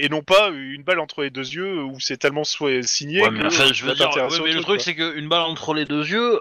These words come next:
Speaker 2: euh, c'est, euh, c'est, t'es, t'as, t'as beaucoup moins de danger, en fait.
Speaker 1: Il y a un
Speaker 2: Tu vois
Speaker 1: truc
Speaker 2: ce
Speaker 1: que
Speaker 2: que
Speaker 1: je
Speaker 2: je veux
Speaker 1: pige pas,
Speaker 2: dire ?
Speaker 1: moi, c'est le coup de la, la, la, alors, de ce qu'on sait, le, il y a un, il y a un ou plusieurs mecs qui arrosent avec la mitrailleuse.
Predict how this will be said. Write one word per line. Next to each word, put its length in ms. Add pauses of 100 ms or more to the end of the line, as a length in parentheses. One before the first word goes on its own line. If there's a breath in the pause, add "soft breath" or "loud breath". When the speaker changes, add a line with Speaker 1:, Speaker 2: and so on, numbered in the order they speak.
Speaker 2:
euh, 1200
c'est, 400
euh, 80 (720 loud breath)
c'est, 400
t'es, 140
t'as, 240
t'as 120
beaucoup 240
moins 200
de 80
danger, 440
en 160
fait. 200 (960 loud breath)
Speaker 1:
Il 60
y 20
a 60
un 20
Speaker 2:
Tu 100
vois 60
Speaker 1:
truc 0
Speaker 2:
ce 40
Speaker 1:
que 0
Speaker 2:
que 60
Speaker 1:
je 60
Speaker 2:
je 60
veux 80
Speaker 1:
pige 100
pas, 80
Speaker 2:
dire ? 80
Speaker 1:
moi, 80
c'est 140
le 60
coup 140
de 100
la, 160
la, 260
la, 160
alors, 300 (640 loud breath)
de 80
ce 100
qu'on 180
sait, 520
le, 200 (120)
il 60
y 80
a 100
un, 60 (400)
il 40
y 40
a 160
un 240
ou 100
plusieurs 380
mecs 220
qui 200
arrosent 400
avec 240
la 80
mitrailleuse. 680